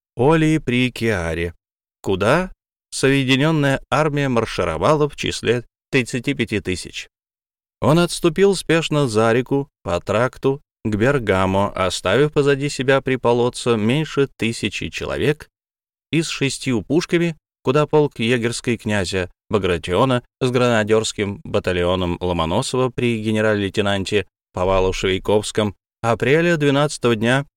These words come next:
прибывшим с своими пушками и частью от полевой артиллерии и ружьями, перестреливались и неприятеля отбили, где он потерял в убитых до шестидесяти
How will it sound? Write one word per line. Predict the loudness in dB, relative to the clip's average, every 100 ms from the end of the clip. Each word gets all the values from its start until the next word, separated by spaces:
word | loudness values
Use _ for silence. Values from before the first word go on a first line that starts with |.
| _ _ _
прибывшим | 0 0 2 0 0 -4 -6 -8 _ _ -14
с | -10
своими | -2 0 0 -4
пушками | -4 -4 0 0 0 -4 _ _ -2
и | -2
частью | 0 0 0 -2 0
от | 0 0
полевой | -2 0 2 2 0 -4
артиллерии | -8 -6 -8 -2 2 4 2
и | 0 0
ружьями, | 0 0 0 0 -4 _ _ _ -4
перестреливались | 0 0 0 4 4 4 0 -2 -4
и | -2 -2 -4 -6
неприятеля | -2 -2 0 0 0 0 0
отбили, | 0 -2 -2 -2 -2 0 -2
где | -4 -4
он | -2
потерял | -2 0 0 2 2
в | 2
убитых | 0 -2 -2 -4 0
до | 0 0
шестидесяти | 0 -4 -4 -4 -2 -4 -8 -6 -6